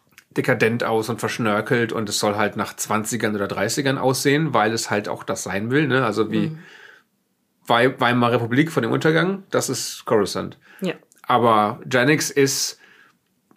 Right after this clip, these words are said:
Speaker 1: äh, Late Stage Capitalism, äh, alles ist scheiße Planet. Und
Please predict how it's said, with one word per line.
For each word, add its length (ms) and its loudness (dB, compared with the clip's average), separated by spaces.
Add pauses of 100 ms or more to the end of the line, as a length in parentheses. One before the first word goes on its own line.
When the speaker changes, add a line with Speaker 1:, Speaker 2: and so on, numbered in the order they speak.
(800)
Speaker 1:
äh, 300 2 (100)
Late 280 4
Stage 640 0
Capitalism, 800 0 (200)
äh, 60 2
alles 680 4
ist 160 0
scheiße 600 2 (180)
Planet. 540 -2 (360)
Und 140 4